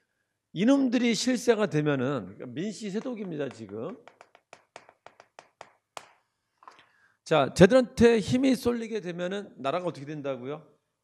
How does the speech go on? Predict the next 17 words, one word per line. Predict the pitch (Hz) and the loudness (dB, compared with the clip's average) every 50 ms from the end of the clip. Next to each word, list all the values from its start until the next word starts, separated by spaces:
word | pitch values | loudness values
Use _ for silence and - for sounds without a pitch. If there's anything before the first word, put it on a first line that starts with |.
| _ _ _ _ _ _ _ _ _ _ _ | _ _ _ _ _ _ _ _ _ _ _
사유화되는데, | - - 202 220 233 233 233 196 156 156 143 127 113 107 101 82 - - _ _ _ _ _ _ _ - | -10 -6 -4 -4 -2 -2 -4 -4 -4 -4 -6 -6 -6 -6 -8 -10 -10 -14 _ _ _ _ _ _ _ 0
나라가 | 170 147 165 190 202 202 | 2 4 6 6 6 4
사유화되면 | - - 226 247 247 247 233 208 220 214 196 | 2 0 -4 -2 2 2 2 2 0 0 0
나타나는 | 160 131 - 165 165 175 170 | -2 -2 -2 -4 -6 -6 -6
현상이 | 175 165 175 180 180 | -6 -4 -4 -4 -4
뭐 | 160 139 139 139 | -2 -2 -2 -2
있다고요? | 135 139 147 135 127 120 135 143 151 156 - - _ _ _ _ _ _ _ _ _ _ _ _ _ - _ _ _ | -2 -2 -2 -2 -2 -2 -4 -6 -6 -8 -12 -20 _ _ _ _ _ _ _ _ _ _ _ _ _ -20 _ _ _
토지 | - 196 185 185 202 - _ | -10 -10 -8 -8 -8 -10 _
뺏고, | - 180 170 - _ - 165 160 156 - - - _ _ _ | -8 -8 -8 -8 _ -8 -8 -8 -8 -8 -12 -18 _ _ _
수치 | - - - 214 - - 240 - - | -20 -16 -16 -12 -10 -8 -8 -8 -6
뺏고, | - 170 147 - - - 120 120 139 175 - - | -4 -6 -6 -6 -8 -8 -6 -6 -6 -6 -6 -6
사적 | - 220 - - 277 220 - | -8 -8 -4 -4 -4 -4 -4
수치가 | - 214 - - 220 202 196 | -8 -14 -12 -10 -6 -4 -2
이루어지고요. | 170 160 151 151 131 135 131 113 113 113 117 156 - - - _ _ _ _ - _ _ _ _ _ | -2 -2 -2 -4 -4 -6 -8 -6 -6 -4 -4 -6 -6 -8 -14 _ _ _ _ -20 _ _ _ _ _
백성들을 | - 185 - 220 214 208 202 196 147 | -8 -6 -2 -2 -2 0 0 -2 0
노비로 | 160 180 196 220 240 220 | 0 0 0 0 0 0
만든다. | 196 180 151 131 135 123 110 107 92 95 | 0 0 -2 -2 -4 -6 -6 -6 -8 -10